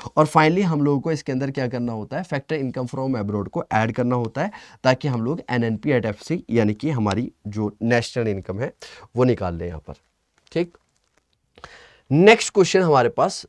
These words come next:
और बहुत ही बेसिक सा क्वेश्चन आप सब लोगों के पास है यहाँ पर, ये भी कहता है, "The tax revenue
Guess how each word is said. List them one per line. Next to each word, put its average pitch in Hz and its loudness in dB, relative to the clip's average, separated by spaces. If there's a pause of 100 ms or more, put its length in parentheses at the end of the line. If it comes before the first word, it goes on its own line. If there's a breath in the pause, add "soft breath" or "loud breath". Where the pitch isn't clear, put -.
और 123 2
बहुत 160 4
ही 190 -2
बेसिक 139 0
सा 180 -6
क्वेश्चन 156 -8
आप - -2
सब 147 -4
लोगों 120 -6
के 110 -8
पास 104 -6
है 113 -2
यहाँ 98 -6
पर, 127 -10 (100)
ये 110 -2
भी 101 -6 (720 loud breath)
कहता 180 6
है, 233 6
"The 233 2 (160)
tax 208 2
revenue 170 6